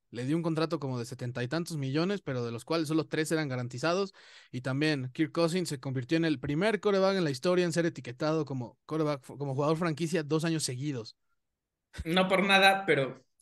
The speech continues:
Speaker 2: eso es lo que pasa cuando intentas ganar la negociación y no ves la, el, el, la imagen completa, ¿no?
Speaker 1: Sí,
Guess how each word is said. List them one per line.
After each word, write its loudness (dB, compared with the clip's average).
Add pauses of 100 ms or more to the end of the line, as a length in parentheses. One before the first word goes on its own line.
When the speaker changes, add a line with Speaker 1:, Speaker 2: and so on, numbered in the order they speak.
Speaker 2:
eso 2
es 0
lo 2
que -6
pasa 2
cuando -2
intentas 0
ganar 0
la 2
negociación -2 (260)
y 0
no 2
ves 2 (360)
la, -6
el, -4
el, -8
la 0
imagen -4
completa, -4
¿no? -6 (240)
Speaker 1:
Sí, -2